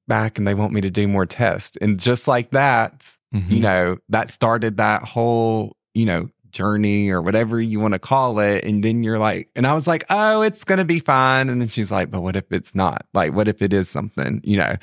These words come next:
Speaker 1: And then it's like, "Well, I, I gotta have more tests and whatever." And then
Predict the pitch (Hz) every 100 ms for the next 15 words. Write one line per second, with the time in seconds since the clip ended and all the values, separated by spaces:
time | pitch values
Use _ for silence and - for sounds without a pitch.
0 | - - 110 110 117 123 123 120 110 101
1 | - 117 107 104 104 - - - 120 131
2 | 131 131 127 - 110 - 107 107 107 120
3 | 113 127 127 131 117 113 110 - 110 104
4 | 98 - - - 104 98 98 98 95 98
5 | 98 98